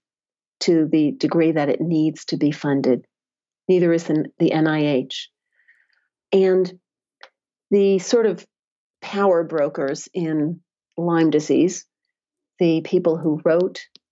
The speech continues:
the Lyme guidelines, the people who publish with them in the literature, they have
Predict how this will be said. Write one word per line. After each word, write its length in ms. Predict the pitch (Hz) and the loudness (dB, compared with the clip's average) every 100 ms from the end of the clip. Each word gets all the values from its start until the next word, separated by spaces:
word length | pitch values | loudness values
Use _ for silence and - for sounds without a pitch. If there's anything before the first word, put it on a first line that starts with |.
| _ | _
the 220 | 180 165 160 | -2 0 0
Lyme 320 | 156 151 151 | 0 0 0
guidelines, 880 | 151 151 165 170 165 165 170 175 - _ _ _ _ _ _ | 0 -2 0 0 0 2 0 -2 -20 _ _ _ _ _ _
the 720 | 165 165 156 156 151 151 151 - | 0 2 4 2 4 4 2 0
people 340 | - 180 170 | 0 2 2
who 180 | 165 165 | 0 -2
publish 580 | 160 - 196 196 190 190 | -2 -4 0 0 -2 0
with 180 | 180 175 | -2 -2
them 420 | 180 165 165 170 - | -2 -2 -2 -2 0
in 120 | 170 | 0
the 100 | 156 | 2
literature, 840 | 165 170 175 180 180 180 175 196 _ _ _ _ - _ _ _ | 2 2 2 0 -2 -2 -2 -6 _ _ _ _ -20 _ _ _
they 320 | - 208 240 | 0 2 2
have 380 | 262 254 220 214 | 0 -2 -4 -6